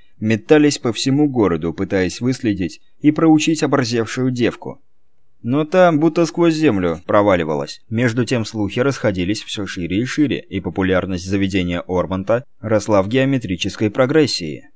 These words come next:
Он даже рискнул вдвое задрать цены, но толпу посетителей, ломившихся посмотреть на восхитительную пташку, которая отбила яйца самому Мику Торпеде, нельзя же в самом деле было ожидать, что это происшествие действительно останется в тайне.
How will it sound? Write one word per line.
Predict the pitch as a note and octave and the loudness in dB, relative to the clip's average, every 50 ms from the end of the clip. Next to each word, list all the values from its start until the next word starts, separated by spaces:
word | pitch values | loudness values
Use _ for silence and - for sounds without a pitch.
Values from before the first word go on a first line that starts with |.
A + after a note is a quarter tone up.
| - - - - - - - | -20 -20 -20 -20 -20 -20 -10
Он | - A2+ A#2+ | -6 -2 2
даже | C3 D3+ D#3 D3+ D#3 E3 | 4 4 4 4 4 4
рискнул | E3 E3 D#3 - - E3 E3 E3 | 4 2 2 0 -4 0 0 0
вдвое | D#3 D#3 E3 E3+ E3 D#3 C#3 A#2+ A2+ | 0 0 2 4 4 4 4 4 4
задрать | G#2+ A#2+ A#2+ A#2+ B2 B2+ A#2+ A#2 | 2 2 0 2 2 0 0 0
цены, | - - - - D3+ D3 C#3 A#2 F2+ F2 | -8 -14 -4 -2 0 0 0 -2 -2 -2
но | F#2 G#2 A2+ | -2 -4 -4
толпу | G2+ - A2 G#2+ A2 G#2 - C3+ C3 | 0 2 4 4 4 2 0 -4 -4
посетителей, | G#2 - A2+ G#2+ - A2 G2 F#2 A#2 C#3+ C3+ - G2+ E2 D#2 D2 C#2+ - | 0 0 -2 -2 -2 -6 -6 -2 0 -2 0 0 -2 -2 -2 -4 -6 -6
ломившихся | - G#2 G2+ G2 G#2 G#2+ G2+ F#2+ - - G2 E2+ - - F#2 | -4 -2 0 0 0 0 -4 -4 -4 -8 -8 -8 -6 -6 -6
посмотреть | - - G2 - - G#2 G2+ F#2+ G#2 G#2+ G#2 G2 - | -6 -6 -8 -6 -4 -4 -4 -2 0 -2 -2 -2 -2
на | G#2+ | -4
восхитительную | G2+ G2 F#2+ - - A2+ F#2+ - A2+ G2 - F2+ F#2 F2+ F2+ F2+ | -4 -4 -6 -6 -8 -8 -6 -6 -8 -8 -6 -6 -4 -4 -4 -4
пташку, | E2+ - - B2+ B2 A#2 - - G2 D#2 - - - - - | -6 -4 -2 -2 0 0 -2 -6 -8 -8 -8 -10 -20 -20 -8
которая | - G#2+ G2+ A2+ G#2+ G#2 G#2+ G#2+ A2 | -2 -2 0 2 2 4 4 4 4
отбила | - C3 B2+ C#3 C#3 C3+ C3 B2+ | 4 2 2 2 2 2 2 4
яйца | C3 C3 C3+ B2 G#2 F#2+ - G2 | 4 4 4 2 2 0 -4 -8
самому | - - A2 A2 A2+ A#2 A#2 A2+ | -6 -4 -4 -2 -2 -2 0 0
Мику | A2+ B2 A#2+ - - G#2 | 0 0 0 0 -2 0
Торпеде, | - A2+ A2+ A2 - C#3 C#3 A#2 F#2+ D#2+ - - - - - - - - - - | 0 0 0 2 0 0 0 0 -2 -6 -8 -10 -14 -20 -20 -20 -20 -20 -20 -12
нельзя | F#2 F2+ F2+ F2 F#2+ C3 C#3+ | -8 -8 -6 -4 -2 -4 -2
же | C#3 C3+ B2 | -2 -4 -8
в | - | -6
самом | - C3 B2+ C3 C#3 D3 | -4 -2 -2 0 -2 0
деле | C#3 C3+ G#2 F2 E2+ | 2 2 0 0 0
было | E2+ F#2+ F#2 F#2+ F#2+ | -2 -2 -2 0 -2
ожидать, | G2+ F#2+ G#2+ G#2+ A2 B2 B2+ A#2 - | -2 -2 -2 0 2 2 2 2 0
что | - - - - G#2 | -12 -12 -6 -2 -2
это | G2 F#2 G2+ | -2 -2 -4
происшествие | F2+ F2+ G#2 G2+ G2 - A#2+ A2+ - - G2 F2+ | -6 -4 -4 -4 -2 -4 -6 -6 -4 -4 -4 -2
действительно | F#2 G2 G2 F#2+ G2 G2+ F#2+ E2+ - F2 F#2 F#2+ G2+ | 0 0 -2 -2 -2 -4 -6 -4 -4 -6 -4 -4 -4
останется | G2+ - - F#2+ F2+ F2+ E2+ - G#2 | -4 -4 -4 -4 -4 -6 -6 -8 -12
в | - | -4
тайне. | - B2+ G2 E2 D2+ C2 B1 - | 0 0 0 0 -2 -6 -12 -16